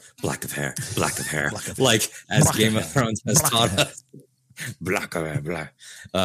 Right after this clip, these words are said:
Speaker 1: I'm gonna go confront her in the garden. That's a great plan. Um, yeah, it's, it's, you know, Game of Thrones. If, if you're fresh and this is your first Game of Thrones show,
Speaker 2: Mm.
Speaker 1: you're in for a little treat there. If
Speaker 2: Yeah.
Speaker 1: you have, uh,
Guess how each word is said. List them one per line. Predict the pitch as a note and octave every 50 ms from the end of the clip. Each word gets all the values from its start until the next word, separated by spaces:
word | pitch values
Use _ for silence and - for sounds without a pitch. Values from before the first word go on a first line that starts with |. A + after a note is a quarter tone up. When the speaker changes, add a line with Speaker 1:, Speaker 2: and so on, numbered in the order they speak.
| F2+
Speaker 1:
I'm | F#2 G2+
gonna | G2 F2+ F#2+
go | D#2+ E2+
confront | - - F2+ F2 - - - D#2+ D2+
her | D2 D#2 D#2+
in | D#2+ D#2+
the | E2+
garden. | E2 D2+ D#2+ D#2 D#2+ D#2 D#2
That's | F2 - -
a | D#2+
great | C#2+ D2+ D#2+ -
plan. | - E2 D2+ C#2+ - _ - - - - - -
Um, | - F#2 F#2+ F#2 F2+ F2 F2 F2+ E2 - -
yeah, | A#2 A2+ G#2 F#2+
it's, | F2+ G#2+ G#2+ -
it's, | - G#2+ G#2+ - - - - -
you | - A2 G#2
know, | G2+ G#2 G#2 G2 _
Game | - G2+ G#2
of | G#2 G2+
Thrones. | - G#2+ A2 A2 A2 G#2 - -
If, | - - -
if | G#2 G2+ G2 -
you're | - F#2
fresh | - - A2+ A2+ A#2+ A#2+ -
and | F#2+ F#2
this | G2 F#2
is | F#2 E2
your | E2 F#2 F2+
first | - G2 G2 F#2+ -
Game | G#2+ G2+ G2+
of | G2+
Thrones | - G#2 G2+ G2+ G2
show, | - - A2 G#2+ A#2+ A#2 - -
Speaker 2:
Mm. | - G#2+ F2+ F2 E2+ - _ _ _ _ _ _ _ _ -
Speaker 1:
you're | F2 F2 F#2
in | F#2 G2
for | F#2 - G2+ G2
a | F#2+ F#2+
little | G2 F#2+ F#2+
treat | - - G#2+ G#2 G2+ -
there. | A2+ A2 A2+ A2+ A2
If | F#2 F2+ - -
Speaker 2:
Yeah. | F#2 E2
Speaker 1:
you | E2 E2 E2 E2+
have, | F2 F#2 F2 F2 F2 E2+ D#2+ - - _ -
uh, | E2+ E2 E2 D#2+ D#2 D2+